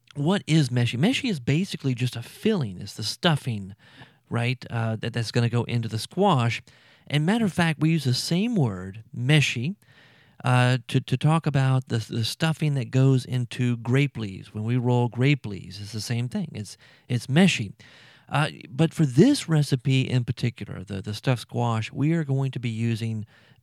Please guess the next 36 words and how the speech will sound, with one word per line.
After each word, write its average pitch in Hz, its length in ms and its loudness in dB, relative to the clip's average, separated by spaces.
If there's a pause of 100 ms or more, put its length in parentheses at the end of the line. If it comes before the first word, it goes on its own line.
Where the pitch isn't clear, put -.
(140)
beef 139 480 2
instead 113 340 -4
of 104 100 -4
lamb. 107 460 -6 (420)
So 117 220 -2
a - 100 -4
little 294 340 -2
bit - 300 -4
different, 123 400 0
just - 160 -14
a 135 40 -6
little 208 220 -4
bit 165 220 -4
different 120 400 0
from 113 160 -4
what, 110 280 -4
uh, 107 300 -4
we, 113 180 -4
we 117 140 -4
would 120 160 0
normally 180 380 4
do 147 240 2
with 127 260 0
the 117 180 -4
Lebanese 117 460 -2
grape 156 320 -2
leaves, 110 300 -6 (600)
which, 220 320 -2
by 196 180 2
the 190 100 4
way, 185 180 4
you 190 160 2
can 190 140 -4
find 175 360 0
that 214 200 -2
recipe 120 560 0